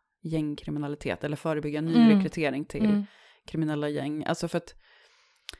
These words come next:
Speaker 1: det är väldigt mycket av det som, ehm, diskuteras i någon slags allmän debatt är ju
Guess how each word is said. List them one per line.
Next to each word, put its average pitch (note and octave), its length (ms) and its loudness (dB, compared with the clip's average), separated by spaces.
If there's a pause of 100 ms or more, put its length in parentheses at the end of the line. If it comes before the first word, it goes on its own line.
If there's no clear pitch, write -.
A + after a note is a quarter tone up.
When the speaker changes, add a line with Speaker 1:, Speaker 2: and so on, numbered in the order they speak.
(320)
Speaker 1:
det F3 320 2
är - 40 -8
väldigt E3+ 300 2
mycket E3+ 200 -2
av D3+ 100 0
det D3 120 0
som, D3 360 -4 (580)
ehm, C#3+ 640 -6 (300)
diskuteras F#3 1080 -4 (420)
i D3 400 -8 (320)
någon C#3+ 140 -6
slags - 240 -10
allmän D3+ 400 -6
debatt - 340 -8
är C#3 160 -6
ju C#3+ 340 -8